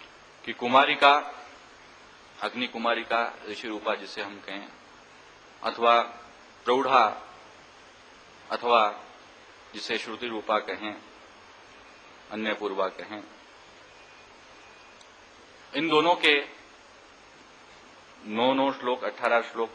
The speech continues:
इस प्रकार हैं और एक श्लोक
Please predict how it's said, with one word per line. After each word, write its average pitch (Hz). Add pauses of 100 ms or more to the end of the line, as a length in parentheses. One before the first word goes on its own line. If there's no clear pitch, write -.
इस -
प्रकार 107
हैं 120 (1400)
और 104
एक 147
श्लोक 120